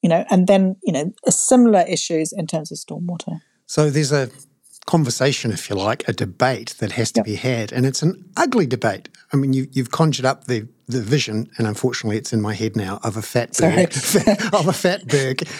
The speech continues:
Speaker 2: and we haven't
Speaker 1: Hmm.
Speaker 2: had the word fatberg on When the Facts Change yet in three <laughs> years of podcasting, but there it is. It's an ugly conversation, not just about fatbergs, but about higher s-, spending on a thing we can't see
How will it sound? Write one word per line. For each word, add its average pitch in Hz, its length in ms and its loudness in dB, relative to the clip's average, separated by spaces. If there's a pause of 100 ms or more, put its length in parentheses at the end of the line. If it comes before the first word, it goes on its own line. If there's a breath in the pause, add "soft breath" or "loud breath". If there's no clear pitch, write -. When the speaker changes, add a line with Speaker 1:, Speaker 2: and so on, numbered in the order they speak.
(100 loud breath)
Speaker 2:
and 135 260 2
we 123 120 2
haven't 220 220 6
Speaker 1:
Hmm. 170 40 0
Speaker 2:
had 123 240 0
the 113 80 -4
word 113 220 0
fatberg 110 600 -2
on 107 200 -2
When 107 120 -2
the 104 80 -2
Facts - 280 -6
Change 101 340 -6
yet 104 200 -10
in 110 140 -4
three 104 380 -4
<laughs> - 40 -8
years - 260 -2
of 269 100 -20
podcasting, - 1000 -2 (280 loud breath)
but 147 160 2
there 165 220 4
it 156 60 0
is. - 600 -4
It's 160 220 2
an 160 80 6
ugly 175 260 2
conversation, 143 760 0
not 160 160 0
just 151 200 2
about 127 220 0
fatbergs, 120 680 -2
but 139 300 2
about 127 500 2
higher 127 480 2 (460 soft breath)
s-, - 240 -8 (340)
spending 165 640 -2 (120)
on 131 200 2
a 120 80 -2
thing 240 460 0
we 151 160 2
can't 127 380 0
see 175 560 -2